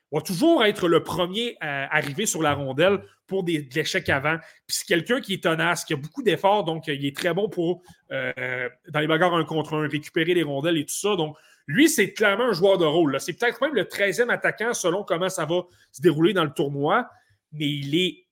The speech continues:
extrêmement bon pour justement amener du rythme, du momentum, se diriger de la, dans la zone adverse, prendre beaucoup de temps, bâtir du rythme, là. Ça fait très Hockey Canada. C'est pas un gars qui a été repêché malgré le fait qu'il a dix-neuf ans,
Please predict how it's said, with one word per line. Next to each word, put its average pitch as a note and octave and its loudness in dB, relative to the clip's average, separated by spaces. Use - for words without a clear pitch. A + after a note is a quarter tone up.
extrêmement G#3 2
bon F#3 4
pour D#3+ -4
justement F3 -2
amener E3 -2
du D3+ -2
rythme, G3+ 2
du D3 -10
momentum, D#3+ 0
se - -6
diriger D3+ -4
de F3 -4
la, D#3 2
dans D#3+ -2
la D#3+ 0
zone E3+ -2
adverse, D#3 0
prendre G#3+ -2
beaucoup D3+ -8
de G3+ 2
temps, A3 -2
bâtir F3+ 0
du D#3 -4
rythme, G3+ -2
là. A3 -2
Ça E3+ -2
fait G3 4
très - 0
Hockey F3+ 4
Canada. D3+ 2
C'est D3 -4
pas G3+ -2
un A3 0
gars A#3+ 2
qui A#3+ 2
a G#3 6
été G3+ 2
repêché F#3+ 2
malgré D#3+ -2
le D3+ -2
fait G3+ -4
qu'il F#3 -2
a D#3 -4
dix-neuf C#3 -2
ans, G3 2